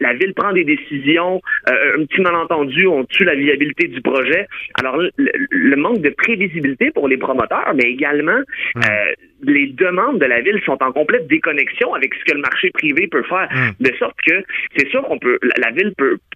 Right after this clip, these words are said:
Speaker 1: peut, peut bien expliquer qu'elle est proactive, mais essentiellement, si on est proactif en mettant de l'avant un appel d'offres qui ne, qui ne cadre pas du tout avec les possibilités,
Speaker 2: Hmm.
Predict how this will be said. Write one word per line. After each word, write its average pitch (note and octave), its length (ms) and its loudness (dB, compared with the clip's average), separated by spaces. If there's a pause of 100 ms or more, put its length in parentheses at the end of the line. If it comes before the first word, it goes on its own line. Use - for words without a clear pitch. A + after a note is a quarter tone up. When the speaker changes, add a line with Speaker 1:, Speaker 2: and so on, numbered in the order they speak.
Speaker 1:
peut, B2 160 0
peut B2+ 120 2
bien B2+ 240 2
expliquer F3 760 -2
qu'elle D3 560 0
est B2+ 100 2
proactive, C#3+ 680 -2
mais A#2+ 80 0
essentiellement, F3 560 -2
si - 80 -2
on E3 40 2
est C#3+ 140 4
proactif A3+ 420 0
en F3+ 40 -2
mettant D3 260 0
de D#3 60 2
l'avant C3+ 260 0 (400)
un C3+ 60 2
appel C3+ 240 0
d'offres D#3+ 320 -2 (200)
qui C#3+ 100 0
ne, A#2+ 240 2 (120)
qui D#3+ 100 -2
ne C#3 100 0
cadre D3+ 440 0
pas D3 120 4
du C#3 180 -8
tout G3+ 140 4
avec C3+ 200 4
les C3+ 100 4
possibilités, C3 720 0 (300)
Speaker 2:
Hmm. A2 100 -4